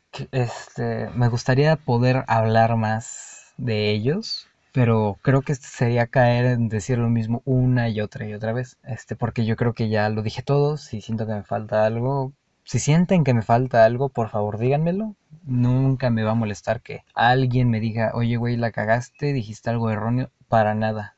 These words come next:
Por favor, díganmelo, no quiero decir estupideces, así que siéntanse libres de tratarme como el inculto idiota que soy. <laughs>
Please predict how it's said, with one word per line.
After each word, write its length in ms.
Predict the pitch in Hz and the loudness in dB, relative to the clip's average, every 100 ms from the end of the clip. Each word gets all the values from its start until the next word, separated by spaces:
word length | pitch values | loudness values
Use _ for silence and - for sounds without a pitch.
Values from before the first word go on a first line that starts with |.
| - | -4
Por 180 | 117 107 | -4 0
favor, 340 | 117 117 117 | 0 0 0
díganmelo, 640 | 135 120 120 120 120 113 120 | -2 -2 0 0 0 -2 -2
no 200 | 117 110 | -4 -4
quiero 500 | 123 117 113 117 107 | -4 -2 -2 -4 -6
decir 380 | 104 - 113 110 | -8 -4 -4 -4
estupideces, 840 | - 101 107 104 117 147 147 _ - | -6 -12 -8 -6 -6 -8 -12 _ -14
así 240 | 110 113 | -12 -10
que 80 | 113 | -8
siéntanse 460 | - 123 131 120 | -4 -2 -2 -4
libres 340 | 107 113 117 113 | -4 -4 -4 -2
de 300 | 117 135 - _ | -2 -2 -6 _
tratarme 560 | - 110 104 120 123 131 | -2 0 2 0 2 0
como 340 | 123 117 110 | 0 0 2
el 100 | 107 | 0
inculto 500 | 107 104 123 123 131 | -2 -2 -2 -2 0
idiota 480 | 123 104 120 113 120 | 0 0 -2 -2 -4
que 100 | - | -8
soy. 320 | - 120 185 - | -6 -4 -4 0
<laughs> 840 | 117 107 - - - 123 113 110 | 0 0 -2 -8 -4 0 0 -4